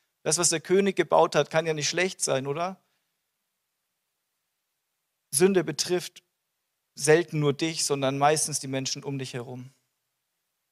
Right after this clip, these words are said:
Ebenso machte er es für alle seine ausländischen Frauen,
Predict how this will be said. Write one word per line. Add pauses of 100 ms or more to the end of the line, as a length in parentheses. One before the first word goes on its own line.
(1700)
Ebenso
machte
er
es
für
alle
seine
ausländischen
Frauen,